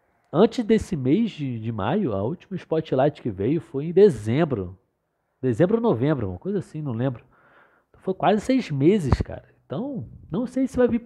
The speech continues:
Spotlight aí pra, recentemente. Mas,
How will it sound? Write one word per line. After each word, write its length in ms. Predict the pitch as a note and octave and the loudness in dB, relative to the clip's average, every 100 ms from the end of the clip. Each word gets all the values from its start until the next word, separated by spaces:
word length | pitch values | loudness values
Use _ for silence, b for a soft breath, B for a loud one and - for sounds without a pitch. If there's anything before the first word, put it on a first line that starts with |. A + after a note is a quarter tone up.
| G#3 | -6
Spotlight 760 | - - A3 G#3+ F3 G3 - | -4 -2 0 2 4 2 0
aí 80 | G3+ | -4
pra, 400 | G3+ A3 G#3+ F#3 - - | -2 -2 -2 -6 -12 -8
recentemente. 720 | E3 - - B3+ E3+ B2 - _ B B B B D3+ C3+ B _ _ _ _ _ | -8 -8 -10 -6 -6 -6 -12 _ B B B B -16 -16 B _ _ _ _ _
Mas, 540 | G#2 G#2 A#2+ D3 - | -6 -2 0 -2 -6